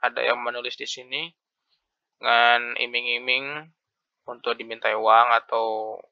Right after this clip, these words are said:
ditawari pekerjaan suatu. Dan itu saja yang ingin saya sampaikan seputar bagaimana cara mengetahui atau men-tracking nomor pemilik dari nomor itu siapa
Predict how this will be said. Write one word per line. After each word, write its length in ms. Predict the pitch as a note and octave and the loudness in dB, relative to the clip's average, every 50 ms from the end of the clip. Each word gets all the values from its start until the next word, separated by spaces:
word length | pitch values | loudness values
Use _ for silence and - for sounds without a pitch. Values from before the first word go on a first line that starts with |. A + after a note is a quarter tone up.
| _ _ _ _ _ _ _ _ _ _ _ _ - | _ _ _ _ _ _ _ _ _ _ _ _ -12
ditawari 400 | A#2+ - A2 A2 G#2+ - A2 - | -2 0 2 2 2 0 -2 -12
pekerjaan 480 | - - A#2 G#2+ G#2+ - - A2 A#2 | -12 -14 -12 -10 -6 -4 -4 -4 -4
suatu. 560 | - - - A2 A#2 - _ - C#3+ D#3+ F#3+ G3 _ _ _ _ _ _ _ _ _ _ _ _ - - - - - _ _ _ _ _ _ | -6 -8 -4 -4 -4 -4 _ -4 -6 -6 -6 -6 _ _ _ _ _ _ _ _ _ _ _ _ -18 -18 -18 -18 -20 _ _ _ _ _ _
Dan 80 | - B2+ B2 B2+ | -14 -12 -10 -8
itu 160 | - B2 A#2+ | -6 -2 4
saja 560 | - A#2+ A#2+ B2 C3 C3 C#3+ F3 G#3+ A#3+ - - _ _ | 6 6 6 6 6 6 6 6 6 6 0 -12 _ _
yang 160 | - B2+ B2 | -4 -4 -4
ingin 80 | B2+ B2+ | -2 0
saya 160 | - B2 B2+ | 2 2 4
sampaikan 560 | - - C3 C3 B2+ B2 B2 - - D3 C#3+ | 4 4 4 6 8 6 6 6 4 2 2
seputar 400 | - - - C3 B2+ - B2 B2 | 0 -6 -6 -4 2 4 6 6
bagaimana 560 | B2 A#2+ A#2+ B2+ B2+ B2 B2+ C3 C3+ D3 D3+ - | 6 6 4 4 4 8 8 8 8 8 4 4
cara 800 | - C3+ B2+ A#2+ A#2 A#2 B2 C3 C3 C3+ C3+ C3 C3 C3 - - _ _ _ _ _ | 6 8 10 10 10 10 8 8 8 6 6 4 4 2 0 -4 _ _ _ _ _
mengetahui 840 | - C3 B2+ B2 A#2+ - - A#2+ A#2+ A#2+ A#2+ A#2 B2 B2+ C3 C3+ | -14 -10 -6 -6 -6 0 2 4 4 4 2 -2 -6 -6 -6 -4
atau 400 | C3+ C3 - - B2+ A#2+ A#2+ A#2 | -4 -4 -4 -2 -2 -2 -2 -2
men-tracking 640 | A#2 A#2+ A#2+ - B2 A#2+ A#2 - - - C3 - C3+ C3+ C3+ C3 C3+ _ _ _ _ _ _ | -6 -8 -4 0 2 2 2 0 -4 -10 -10 -8 -10 -16 -16 -18 -20 _ _ _ _ _ _
nomor 640 | C3+ B2+ A#2+ A#2 A#2 A2+ A2+ A#2 A#2 A#2+ A#2+ _ | -4 -4 -2 0 0 0 0 0 -2 -4 -6 _
pemilik 400 | - - B2+ B2 A#2 A#2+ A#2+ - | -14 -16 -12 -10 -8 -8 -8 -6
dari 240 | - A#2 A2+ A2+ A2+ | -6 -6 -6 -6 -10
nomor 320 | A2+ A2+ A2 A2+ A2+ - - | -10 -10 -6 -8 -8 -8 -8
itu 240 | A2 A2+ - - C3+ - | -12 -12 -10 -10 -8 -2
siapa 480 | - - - - - - - D3+ E3+ | 2 2 2 2 2 4 4 4 4